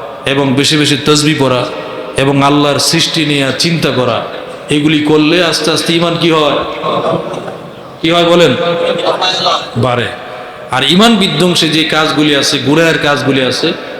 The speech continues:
এগুলি করলে ঈমান আস্তে আস্তে কমে। যাই হোক, তাইলে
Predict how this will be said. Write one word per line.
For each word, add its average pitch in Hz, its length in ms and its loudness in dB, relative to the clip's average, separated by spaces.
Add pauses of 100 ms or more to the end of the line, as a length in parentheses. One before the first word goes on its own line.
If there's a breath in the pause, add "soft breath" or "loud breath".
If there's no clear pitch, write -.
(160)
এগুলি 160 380 2
করলে 170 440 2
ঈমান 151 220 0
আস্তে 131 260 -2
আস্তে 120 260 -2
কমে। 101 280 -4 (520)
যাই 165 200 4
হোক, 190 180 4 (520)
তাইলে 151 500 2